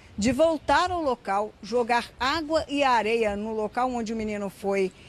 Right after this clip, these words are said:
espancado, para evitar qualquer tipo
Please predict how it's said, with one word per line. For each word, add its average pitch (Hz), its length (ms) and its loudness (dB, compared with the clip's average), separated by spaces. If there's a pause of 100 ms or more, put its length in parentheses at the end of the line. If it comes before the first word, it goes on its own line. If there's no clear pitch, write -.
(160)
espancado, 220 920 -2
para 233 240 0 (160)
evitar 285 640 -2
qualquer 247 360 -4
tipo 269 440 -4